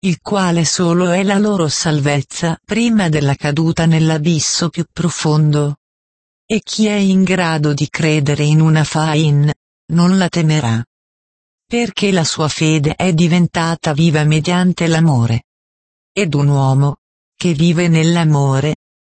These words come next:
possiederà anche sempre la forza,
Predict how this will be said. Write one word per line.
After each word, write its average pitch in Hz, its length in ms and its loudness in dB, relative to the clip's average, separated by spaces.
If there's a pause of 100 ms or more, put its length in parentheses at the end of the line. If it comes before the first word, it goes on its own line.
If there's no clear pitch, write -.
(140)
possiederà 170 720 -2
anche 175 340 0
sempre 190 560 -2
la 196 120 0
forza, 180 580 -4